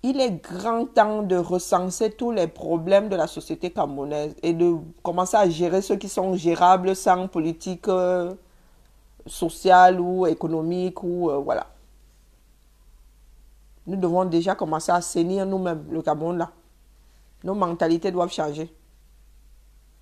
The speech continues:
Les mototaximens sont déjà en association. Aujourd'hui, ils peuvent décider de ne plus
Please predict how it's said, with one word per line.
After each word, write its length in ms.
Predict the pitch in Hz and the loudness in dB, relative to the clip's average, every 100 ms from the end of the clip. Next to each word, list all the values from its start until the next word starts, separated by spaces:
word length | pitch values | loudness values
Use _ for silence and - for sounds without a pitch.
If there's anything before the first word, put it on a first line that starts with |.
| - _ 175 | -20 _ -4
Les 100 | 185 | 2
mototaximens 800 | 196 233 233 190 - 202 208 | 2 4 4 2 0 -2 -2
sont 180 | - 202 | -2 -2
déjà 400 | 185 170 185 185 | 0 2 2 2
en 140 | 160 160 160 165 | -2 -2 -2 -2
association. 680 | 165 170 165 160 165 180 185 - - - _ _ _ _ - - _ _ _ _ _ _ _ _ _ _ - - - _ _ - - | -2 -2 -4 -4 -4 -6 -8 -16 -20 -20 _ _ _ _ -20 -20 _ _ _ _ _ _ _ _ _ _ -20 -20 -20 _ _ -6 2
Aujourd'hui, 520 | 226 190 190 170 214 240 | 2 4 2 2 -2 -2
ils 100 | - | 6
peuvent 220 | 233 170 | 6 8
décider 400 | 170 - 190 220 | 2 4 6 6
de 60 | |
ne 100 | 190 | 6
plus 380 | 202 220 220 208 | 4 0 -2 -2